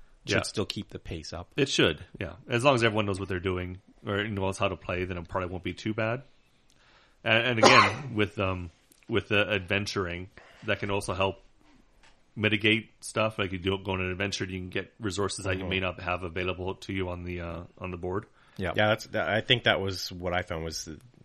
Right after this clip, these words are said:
Speaker 3: sort of the grand equalizer was if, if you needed something and, and you couldn't get it some other way. I mean, adventuring was how you,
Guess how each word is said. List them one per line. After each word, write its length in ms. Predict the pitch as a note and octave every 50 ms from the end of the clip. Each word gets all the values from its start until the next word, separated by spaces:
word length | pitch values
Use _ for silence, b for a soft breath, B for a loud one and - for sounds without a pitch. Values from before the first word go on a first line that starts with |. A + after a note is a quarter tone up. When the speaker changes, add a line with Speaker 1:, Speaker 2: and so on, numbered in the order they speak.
| - B1+ -
Speaker 3:
sort 180 | - - E2+ -
of 40 |
the 60 | - E2
grand 460 | E2 - F#2+ F#2 F2 E2 E2 D#2+ D#2
equalizer 600 | D#2 - - E2 D#2+ D#2 D#2 D#2 D#2 E2+ D#2+ D#2
was 260 | D2+ D#2 D#2 - b b b b b b b b b b b -
if, 180 | F2+ E2+ -
if 180 | - F2 - -
you 140 | A2 A#2+ A2+
needed 460 | A2 G#2+ G2+ G#2 G2 G2 F#2 D#2+ -
something 680 | - - - - F#2+ F2+ F2+ F2+ - - B1+ B1+ D2 - - - - - - -
and, 160 | F#2 F#2 F#2 -
and 120 | - F2+
you 60 | F2 -
couldn't 420 | - - G#2 F2 E2+ C2+ - -
get 200 | - F#2+ F2+ F2
it 220 | E2+ D#2+ - _ -
some 180 | - - F#2
other 140 | E2+ E2 D#2+
way. 280 | D#2+ E2 D#2+ D#2 D2+ D#2
I 40 | D#2
mean, 140 | D#2 D#2
adventuring 600 | D#2+ D#2 D2+ F#2 F2+ F2 E2+ - F#2+ E2+ D#2+ D#2+
was 200 | D#2 D#2 D#2 -
how 180 | - F2+ D#2 D#2+
you, 400 | E2 D#2+ D#2+ D#2+ D#2+ D#2 D#2+